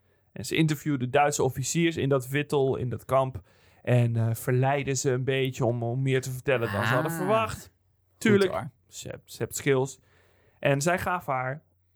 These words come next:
Speaker 1: gewoon de informatie, want zij dachten dat zij spion voor hen was.
Speaker 2: Op een moment word je zelf toch ook, raak je zelf toch ook een beetje in de war.
Speaker 1: Eh, ja, honderd procent.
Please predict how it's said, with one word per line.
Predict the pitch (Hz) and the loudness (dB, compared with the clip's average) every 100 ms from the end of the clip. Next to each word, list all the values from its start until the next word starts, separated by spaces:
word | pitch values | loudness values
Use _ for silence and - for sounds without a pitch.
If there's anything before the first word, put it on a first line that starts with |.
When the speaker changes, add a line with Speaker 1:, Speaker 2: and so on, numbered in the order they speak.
| _ _ _ | _ _ _
Speaker 1:
gewoon | - 151 | 2 4
de | 131 | 4
informatie, | 120 165 202 196 - 113 | 2 0 0 0 -2 -6
want | 190 - | -4 -2
zij | 254 | -2
dachten | - 92 - 139 | -2 -4 -4 -4
dat | 143 | -4
zij | - - | -6 -10
spion | - 143 135 | -8 -4 -2
voor | 127 165 | 0 2
hen | 269 277 | 0 -2
was. | 208 - - - - - - - | -4 -2 -4 -6 -10 -8 -8 -12
Speaker 2:
Op | - | -18
een | - | -2
moment | 160 165 - | 2 2 2
word | 151 151 | 0 -2
je | |
zelf | 131 147 160 | 0 0 0
toch | 131 | -4
ook, | 135 123 - | -6 -8 -14
raak | 117 127 139 | -4 -2 -2
je | 120 | -6
zelf | 123 123 | -6 -6
toch | - 120 | -6 -6
ook | 107 | -6
een | 104 | -4
beetje | 110 107 - | -4 -6 -12
in | - | -12
de | |
war. | - 87 - | -6 -6 -6
Speaker 1:
Eh, | - 165 - | -2 -2 2
ja, | 143 101 - _ _ _ | 2 2 -2 _ _ _
honderd | - 165 143 | -2 0 0
procent. | 143 147 - | -2 -6 -10